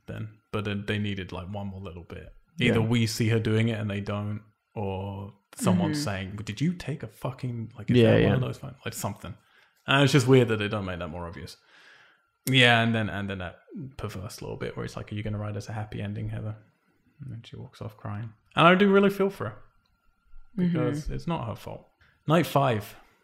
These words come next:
Speaker 1: they're talking about mom's mashed potatoes and a piece of ass.
Speaker 3: Oh,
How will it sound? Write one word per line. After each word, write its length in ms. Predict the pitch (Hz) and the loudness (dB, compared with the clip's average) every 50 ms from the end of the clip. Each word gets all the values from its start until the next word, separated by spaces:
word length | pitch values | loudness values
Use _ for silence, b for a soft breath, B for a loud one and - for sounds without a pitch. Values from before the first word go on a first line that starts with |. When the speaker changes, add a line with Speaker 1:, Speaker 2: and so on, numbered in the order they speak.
| _ _ - | _ _ -12
Speaker 1:
they're 80 | 123 | -8
talking 260 | - - 120 - 120 | -6 -6 -4 -2 0
about 160 | 110 113 113 113 | 0 0 0 2
mom's 440 | 110 113 113 117 113 113 113 110 - | 2 2 2 2 2 0 -2 -2 -2
mashed 260 | 113 110 107 - - | -4 -4 -4 -6 -10
potatoes 520 | - - - 113 107 110 113 110 110 107 | -10 -8 -6 -4 -4 -2 -2 -4 -4 -6
and 100 | 113 107 | -6 -8
a 20 | 107 | -10
piece 280 | 110 - - 107 - | -8 -10 -10 -8 -8
of 100 | 113 110 | -8 -8
ass. 480 | 104 92 95 107 - - - - - - - - - | -8 -8 -10 -12 -12 -14 -14 -14 -14 -16 -14 -14 -12
Speaker 3:
Oh, 280 | 95 90 85 85 - | -10 -10 -10 -12 -12